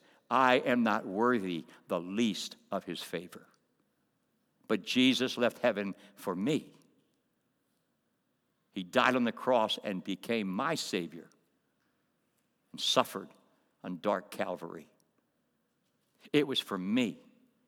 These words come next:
he died. I'm the guilty sinner, not those men and women I visited in prison. It's me that needed him. Yeah, they need him. But never lose sight of the fact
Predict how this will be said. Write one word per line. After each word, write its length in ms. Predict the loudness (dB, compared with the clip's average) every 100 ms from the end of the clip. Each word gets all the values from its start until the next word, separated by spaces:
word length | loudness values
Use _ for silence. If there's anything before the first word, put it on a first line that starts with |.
| _ _ _ _ _ _ -12
he 120 | -12
died. 300 | -10 -14 -18 _ _ _ _ _ _ _ _ _ _ _ _ _
I'm 200 | 4 4
the 60 | 4
guilty 380 | 0 -2 -4 -8
sinner, 360 | -6 -6 -8 -18 _ _ _
not 240 | 4 4 6
those 220 | 4 4
men 200 | 4 4
and 140 | 2
women 240 | 2 0 0
I 120 | -2
visited 420 | -2 -2 -2 -2
in 120 | -6
prison. 440 | -6 -6 -4 -8 -12 -20 _
It's 180 | -12 -6
me 360 | -2 -2 -4 -8 -20 _ _ _ _
that 140 | -8 -4
needed 320 | -4 -4 -8
him. 260 | -10 -14 -18 _ -2
Yeah, 120 | 0
they 140 | 2
need 160 | 0 -4
him. 120 | -10 _ _ _ _ _ _ _ _ _ _ _ -12
But 80 | 0
never 320 | 4 6 6
lose 160 | 2 0
sight 260 | 2 4
of 60 | 4
the 60 |
fact 560 | 0 2 2 0 -6 -20